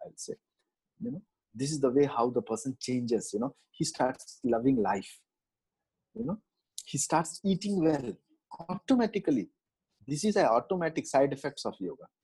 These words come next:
You know, when people say side effects, yoga has side effects, but a better version of side effects. You start loving people, you start being s-, cheerful, you start being happy, you start taking care of the body, you start, uh, breaking the sedentary lifestyle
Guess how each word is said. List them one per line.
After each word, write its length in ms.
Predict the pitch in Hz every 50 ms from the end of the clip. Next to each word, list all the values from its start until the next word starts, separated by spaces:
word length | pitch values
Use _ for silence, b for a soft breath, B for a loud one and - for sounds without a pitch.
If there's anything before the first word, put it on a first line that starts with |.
| _
You 100 | - 120
know, 80 | 139 151
when 160 | 147 135 123
people 260 | 120 - 135 - 156 151
say 120 | - 156
side 300 | 143 - - 131 139 139
effects, 260 | 139 - - 190 - -
yoga 300 | 123 123 127 131 139 135
has 200 | 123 127 127 -
side 200 | - 113 104 101
effects, 280 | 98 - - - - _ _ b b b b b -
but 100 | 110 -
a 60 | 113
better 300 | 92 113 110 - 127 120
version 340 | 110 110 104 - - 104 95
of 80 | 87 -
side 240 | - - 90 92 85
effects. 340 | - _ _ _ - - _ _ _ -
You 100 | 214 214
start 260 | - - 240 220 - -
loving 280 | 104 101 101 113 113 110 -
people, 300 | 107 95 - 107 104 104
you 120 | 101 101
start 260 | 95 - - 104 107 101 - _
being 140 | - 110 113
s-, 220 | 110 - - - _ b b b b b -
cheerful, 540 | - - 120 113 104 - - 113 110 110 110
you 140 | 98 98 85
start 260 | - - 104 101 98 92 - -
being 320 | 110 120 131 135 131 123 120 -
happy, 280 | - 104 104 - - 110
you 200 | - - - 98
start 280 | - - - 208 202 - -
taking 240 | 208 - - 226 214 -
care 180 | 139 131 123
of 140 | 120 113 -
the 80 | - 92
body, 280 | - 104 104 107 113
you 200 | 113 113 107 101
start, 280 | 92 - - 104 101 101 - _ B B B B B _ _ 95
uh, 300 | 95 92 90 92 92 90 76 - - 80 82 - - 107 - - -
breaking 400 | 107 113 123 120 - - 131 120
the 80 | - -
sedentary 540 | - - 104 95 110 117 110 - 123 127 120
lifestyle 880 | 110 101 98 101 98 - - - 104 101 101 104 104 101 101 101 95